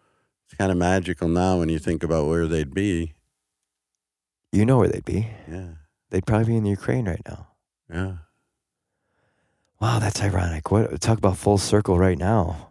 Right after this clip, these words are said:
Speaker 2: H-,
Speaker 1: Yeah.
Speaker 2: how is, how is those conversations going in the house?
Speaker 1: Um, I don't know. I mean, it's,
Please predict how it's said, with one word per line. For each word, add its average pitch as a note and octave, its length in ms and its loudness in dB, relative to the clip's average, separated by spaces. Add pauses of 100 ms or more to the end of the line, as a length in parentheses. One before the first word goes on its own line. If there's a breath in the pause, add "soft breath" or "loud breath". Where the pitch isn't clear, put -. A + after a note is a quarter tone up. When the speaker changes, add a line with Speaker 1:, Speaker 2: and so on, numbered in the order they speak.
(120)
Speaker 2:
H-, C#2+ 100 -6
Speaker 1:
Yeah. - 180 0
Speaker 2:
how B2 260 4
is, - 280 -2
how A#2+ 200 2
is A#2 100 2
those A#2 160 4
conversations G#2 640 0
going G#2 220 4
in F2+ 80 0
the E2+ 60 -2
house? F#2 460 -2 (880)
Speaker 1:
Um, G#3 540 0 (1400 soft breath)
I G#3+ 40 -10
don't G#3 160 0
know. F#3 160 0
I C2 180 -4
mean, A#2 220 2
it's, - 480 -4